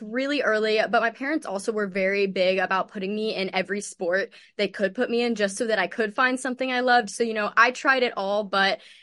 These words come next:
I think when I was, like, four or five and I was in T-ball and my end of the year trophy said dirt artist on it because I was doing cartwheels in the outfield, my parents kinda realized, you know, "I think she needs to stick with the dance thing."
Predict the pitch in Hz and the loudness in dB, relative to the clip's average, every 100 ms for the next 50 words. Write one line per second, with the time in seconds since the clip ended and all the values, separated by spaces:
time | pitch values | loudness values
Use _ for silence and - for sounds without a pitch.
0 | _ - 170 247 240 233 - 247 240 214 | _ -6 -2 -2 -2 -4 -4 0 2 2
1 | 214 226 - 226 214 202 190 196 202 196 | 2 -2 0 0 0 2 2 4 2 0
2 | 196 196 190 190 - 196 202 226 233 233 | -2 -4 -6 -6 -8 -6 0 2 2 2
3 | 196 196 196 190 185 175 214 202 190 202 | 0 -2 -4 -4 -2 -2 -4 -6 -4 -4
4 | 190 - 196 196 214 196 196 180 175 190 | -4 -4 -6 -4 -8 -6 -2 -4 -4 -2
5 | 185 240 - 247 254 285 277 - 269 277 | 0 0 0 2 4 2 -4 -4 -4 -2
6 | 277 277 214 226 208 208 214 196 190 190 | -4 -6 -6 -8 -4 -4 -4 -6 -8 -6
7 | 254 - 269 262 247 226 185 202 214 - | -6 -4 0 2 2 -2 0 0 0 0
8 | 254 247 247 - - - - 254 247 262 | 0 0 0 -6 -20 -16 0 0 2 0
9 | 247 247 - 262 240 226 214 214 208 208 | 0 -2 -4 -2 0 0 2 2 2 -2
10 | - 247 240 226 208 226 - 262 262 - | -4 -2 0 0 0 -2 -4 -6 -6 -6
11 | - 220 202 - 202 220 208 214 208 190 | -4 -2 -4 -10 -6 -2 -2 -4 -4 0
12 | 180 175 - - 190 | 0 0 -4 -4 -2